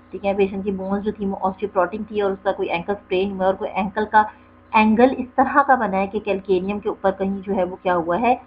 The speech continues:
unequal वेट की distribution हो गई है, ठीक है। तो calcanium का हमारे पास fracture जो है वो हो सकता है और उसके लिए हम स्काई लाइन view use करते हैं। स्काई लाइन इस वजह से यूज़ करते हैं कि हमें specifically calcanium जो है वो उस view के अंदर जो है वो नजर आए।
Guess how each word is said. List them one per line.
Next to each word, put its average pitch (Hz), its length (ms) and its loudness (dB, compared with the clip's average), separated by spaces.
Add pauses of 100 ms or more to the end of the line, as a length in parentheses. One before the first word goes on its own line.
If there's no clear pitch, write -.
(280)
unequal 233 460 0
वेट 180 260 0
की 214 80 -6
distribution 185 600 -6
हो 143 140 -10
गई 127 140 -12
है, 123 80 -16 (300)
ठीक 196 140 -8
है। 247 140 -2 (280)
तो 190 60 -10
calcanium 196 540 -2
का 240 100 -4
हमारे 196 240 0
पास 196 160 0
fracture 185 460 -4
जो 196 120 -8
है 170 140 -6
वो 202 220 0 (280)
हो 170 80 -4
सकता 160 300 -8
है 190 160 0
और 175 180 -4
उसके 190 180 -6
लिए 196 100 -4
हम 214 200 -2
स्काई 185 500 2
लाइन 175 240 0
view 175 180 -6
use 160 260 -12
करते 175 180 -2
हैं। 185 80 -2
स्काई 196 240 6
लाइन 233 180 0
इस 226 140 -6
वजह 226 120 -2
से 226 60 -8
यूज़ 214 100 -6
करते 214 260 -6
हैं 240 80 -2
कि - 120 -2 (720)
हमें 196 260 0
specifically 240 600 -4
calcanium 202 640 0
जो 202 100 -2
है 190 140 -2
वो 170 140 -6
उस 196 180 -12
view 175 180 0
के 170 120 -4
अंदर 165 260 0 (580)
जो 202 80 -2
है 208 120 0
वो 175 100 -2
नजर 147 300 -4
आए। 82 120 -10